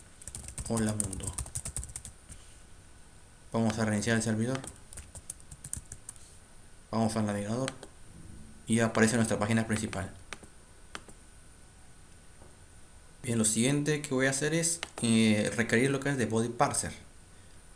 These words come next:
para, eh, poder, este, lo que es, eh, enviar el formulario desde la página H T M L.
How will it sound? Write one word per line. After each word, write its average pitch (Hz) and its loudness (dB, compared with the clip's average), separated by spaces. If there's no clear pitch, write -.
para, 127 4
eh, 113 0
poder, 110 2
este, 107 0
lo 104 -2
que 104 -2
es, - -2
eh, 101 -2
enviar 107 0
el 131 2
formulario 123 4
desde 107 0
la 101 -2
página 117 0
H 127 2
T 131 -2
M 139 0
L. 147 -2